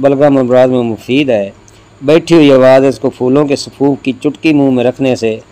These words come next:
आवाज़ साफ़ हो जाती है और जिनान के मर्ज़ में बहुत ही मुफीद है। तो प्यारे दोस्तों, कुश्ता जात इसमें कली, जिस सिक्का यानी कि सेहदाता भी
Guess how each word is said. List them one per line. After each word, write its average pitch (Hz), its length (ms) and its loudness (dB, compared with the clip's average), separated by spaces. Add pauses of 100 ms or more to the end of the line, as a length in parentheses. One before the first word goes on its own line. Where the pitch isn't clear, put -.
(280)
आवाज़ 123 300 2
साफ़ 131 280 0
हो 156 100 0
जाती 113 340 -2
है 104 200 -4 (680)
और 135 140 0
जिनान 139 400 2
के 139 100 0
मर्ज़ 117 300 0
में 117 260 -4 (500)
बहुत 127 380 -2
ही 113 220 -6 (220)
मुफीद 117 420 -4
है। 87 100 -8 (680)
तो 151 60 0
प्यारे 170 280 4
दोस्तों, 175 520 2 (500)
कुश्ता 165 300 0
जात 156 300 4
इसमें 139 440 0 (1000)
कली, 165 380 2 (240)
जिस 160 260 0
सिक्का 147 460 0 (1200)
यानी 147 280 -2
कि 143 120 -2
सेहदाता 156 600 0
भी 139 160 -4